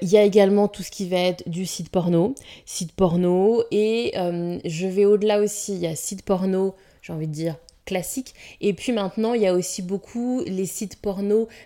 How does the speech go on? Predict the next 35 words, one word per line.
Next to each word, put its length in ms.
personnalisés, 920
on 60
va 100
dire 160
ça 120
comme 200
ça, 260
où 160
en 100
fait, 460
ben, 320
c'est 240
pas 180
juste 400
je 140
consomme 420
une 180
vidéo, 880
euh, 380
lambda, 540
un 100
peu 80
comme 160
un 60
YouTube. 360
Il 80
y 60
a 120
le 220
site 240
porno 380
qui 100
ressemble 300
à 20
YouTube, 440